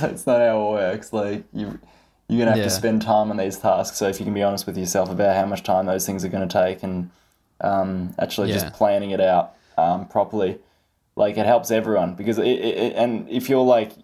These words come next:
Speaker 1: you know, you, you, you've got these tasks to do for people,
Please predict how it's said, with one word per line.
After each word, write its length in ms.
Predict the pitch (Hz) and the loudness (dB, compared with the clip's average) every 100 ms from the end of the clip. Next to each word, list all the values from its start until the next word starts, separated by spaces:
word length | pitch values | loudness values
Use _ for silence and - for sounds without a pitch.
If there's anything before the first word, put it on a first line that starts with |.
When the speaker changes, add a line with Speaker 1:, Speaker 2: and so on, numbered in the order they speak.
| _ | _
Speaker 1:
you 120 | 117 | -4
know, 100 | 104 95 - | -2 -2 -4
you, 180 | - - - | -6 -8 -6
you, 180 | 101 98 - | -6 -4 -4
you've 260 | 85 85 | -6 -2
got 180 | 101 90 | -2 0
these 200 | 87 90 | -2 -2
tasks 360 | - 95 95 - | 0 0 0 -4
to 80 | 98 | -4
do 160 | 101 90 | -2 -4
for 140 | - | -6
people, 480 | 92 95 78 73 | -4 -4 -4 -6